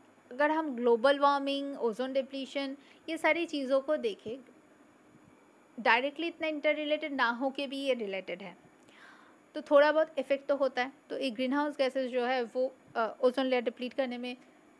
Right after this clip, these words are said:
इफेक्टिव हो सकता है। तो जितना ये सारी चीज़ों को कम की जाए, क्लीनिंग सब्सटेंसेस है, क्लीनिंग मटेरियल है, जो केमि-, ऐसे ही क्लोरीनेटेड केमिकल्स रिलीज़ करते हैं, ये सब चीज़, मतलब मेन वही बात है कि ऐसी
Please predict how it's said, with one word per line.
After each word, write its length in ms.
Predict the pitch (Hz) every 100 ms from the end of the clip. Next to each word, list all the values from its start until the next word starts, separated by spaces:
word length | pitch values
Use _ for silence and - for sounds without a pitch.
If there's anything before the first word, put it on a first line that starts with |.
| _ _ - 269
इफेक्टिव 400 | 254 262 285 269
हो 120 | 254
सकता 320 | 247 233 -
है। 60 | 277 - _ - 330
तो 100 | 311
जितना 380 | 254 302 330
ये 240 | 349 330 330
सारी 280 | 330 294 320
चीज़ों 320 | 262 226 240
को 120 | 262
कम 280 | 262 285 302
की 220 | 277 226
जाए, 300 | 208 202 214 - - - -
क्लीनिंग 340 | 294 302 339
सब्सटेंसेस 680 | 330 277 - 254 247 262 240
है, 140 | 240 233
क्लीनिंग 380 | - 262 269
मटेरियल 440 | 262 247 277 269 269
है, 220 | 233 233
जो 260 | 233 247 247
केमि-, 560 | - - - 269 285
ऐसे 320 | 254 240 233
ही 60 | 277
क्लोरीनेटेड 600 | 269 269 262 269 269 262
केमिकल्स 480 | 262 233 233 262 254 269
रिलीज़ 340 | 247 233 247 226
करते 260 | 226 226
हैं, 80 | 285
ये 120 | 339 359 370
सब 160 | 349 - -
चीज़, 200 | 294 240 247
मतलब 420 | 254 247 - 320 -
मेन 500 | 247 247 277 330 226
वही 180 | 208 233
बात 340 | 254 262 247 269
है 140 | 302 - - _
कि 60 | 302
ऐसी 720 | 311 262 262 254 339 349 370